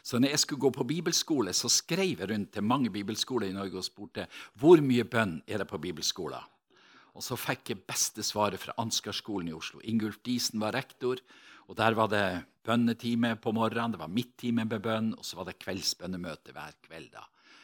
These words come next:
Og, eh, så møtte jeg et veldig sterkt bønnemiljø også der, som, eh, betydde mye for meg. Og så hadde det jo blitt sånn at man har hatt veldig tro på bønn opp igjennom. Så, eh, nå i, i år, så er det tjue år siden jeg startet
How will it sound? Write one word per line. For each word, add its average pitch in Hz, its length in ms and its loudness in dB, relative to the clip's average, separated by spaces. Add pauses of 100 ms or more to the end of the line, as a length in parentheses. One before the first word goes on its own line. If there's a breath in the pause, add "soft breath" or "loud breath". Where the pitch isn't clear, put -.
(460 loud breath)
Og, 98 240 -2
eh, 92 320 -4
så - 140 -4
møtte 110 260 -4
jeg 98 60 -8
et - 80 -20 (100)
veldig 101 320 -2
sterkt - 380 -10
bønnemiljø 82 480 -14
også - 240 -12
der, - 260 -16
som, 80 300 -18
eh, 73 100 -18
betydde - 480 -20
mye 69 220 -20
for - 140 -20
meg. 69 180 -20
Og 90 80 -18
så 131 280 -8 (460 loud breath)
hadde 151 100 -6
det 151 80 2
jo 127 60 -4
blitt 139 200 -4
sånn 90 280 -2
at 82 140 -10
man 104 100 -2
har 101 80 -2
hatt - 200 -6
veldig 98 320 -4
tro 113 280 -6
på - 180 -12
bønn - 300 -6
opp - 160 -18
igjennom. 87 320 -8 (440 loud breath)
Så, - 280 -4 (140)
eh, 113 60 2 (380)
nå 120 220 -2
i, 123 220 -4 (300)
i 113 120 -4
år, 120 240 2
så - 160 -4
er 110 60 -4
det 107 180 -6
tjue 135 320 0
år 87 140 0
siden 92 360 -6
jeg 87 120 -12
startet 92 720 -6